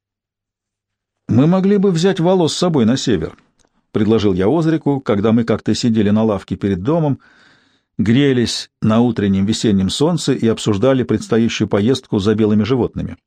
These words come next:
С располагавшейся неподалеку стройки, где возводилось очередное королевское здание, доносился визг пил,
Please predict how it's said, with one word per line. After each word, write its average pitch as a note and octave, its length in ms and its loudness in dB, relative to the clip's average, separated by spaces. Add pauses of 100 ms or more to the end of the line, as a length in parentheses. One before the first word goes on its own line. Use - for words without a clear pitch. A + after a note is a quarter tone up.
(1200)
С - 100 -8
располагавшейся B2 800 0
неподалеку A#2+ 500 0
стройки, D3+ 480 -2
где G#2 280 0
возводилось G#2 600 0
очередное G#2+ 600 0
королевское G2 560 -2
здание, A2+ 420 0 (800)
доносился B2+ 520 0
визг A#2+ 340 -4
пил, D3+ 340 0